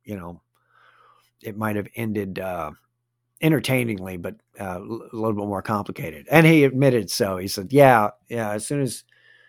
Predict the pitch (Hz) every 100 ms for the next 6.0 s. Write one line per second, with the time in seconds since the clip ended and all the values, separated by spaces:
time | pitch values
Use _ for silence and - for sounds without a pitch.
0 | _ - 139 135 139 147 147 135 120 123
1 | 117 - 127 113 104 101 110 104 95 92
2 | 101 - 104 104 101 98 101 101 98 95
3 | 101 90 95 113 101 - - 117 101 87
4 | - - 160 185 - 147 185 196 143 127
5 | 135 123 110 90 104 95 82 80 69